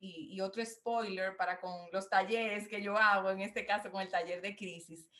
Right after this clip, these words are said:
En el taller de la crisis del corazón, hay una de las tareas,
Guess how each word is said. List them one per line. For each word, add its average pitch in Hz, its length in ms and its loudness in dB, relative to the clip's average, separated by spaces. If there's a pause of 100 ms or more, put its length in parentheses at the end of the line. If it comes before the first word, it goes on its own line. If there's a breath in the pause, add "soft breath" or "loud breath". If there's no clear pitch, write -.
(200 loud breath)
En 202 120 -6
el 190 80 -4
taller 190 340 2
de 254 80 0
la 262 140 2
crisis 240 320 -6
del 226 120 0
corazón, 170 800 -4 (140)
hay 170 440 -4
una 196 200 -2
de 226 60 -2
las 214 300 -2
tareas, 160 720 -2